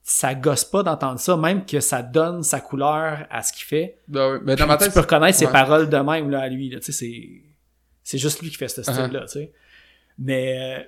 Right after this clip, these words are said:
Speaker 1: mais, mais comme ça, quand tu disais
Speaker 2: Mais
Speaker 1: que
Speaker 2: vois-tu, vois-tu, tu prends Rouge Pompier comme exemple. Rouge Pompier,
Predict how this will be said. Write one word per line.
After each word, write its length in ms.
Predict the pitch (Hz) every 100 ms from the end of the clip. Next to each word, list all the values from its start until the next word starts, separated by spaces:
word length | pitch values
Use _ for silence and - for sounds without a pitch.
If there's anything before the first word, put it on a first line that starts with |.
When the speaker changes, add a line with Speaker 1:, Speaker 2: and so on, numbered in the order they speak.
| -
Speaker 1:
mais, 240 | 190 202 -
mais 140 | 151
comme 140 | 151 170
ça, 200 | - 214
quand 140 | 165
tu 120 | -
disais 280 | 143 131 160
Speaker 2:
Mais 100 | 156
Speaker 1:
que 60 | 151
Speaker 2:
vois-tu, 280 | 160 160 247
vois-tu, 460 | 214 - 208 147
tu 120 | -
prends 180 | - 170
Rouge 240 | 170 170 -
Pompier 500 | 143 135 165 196 202
comme 180 | 139
exemple. 420 | 131 123 151 185 - _ _ _ _ _ _
Rouge 200 | 123 127
Pompier, 380 | 143 131 170 196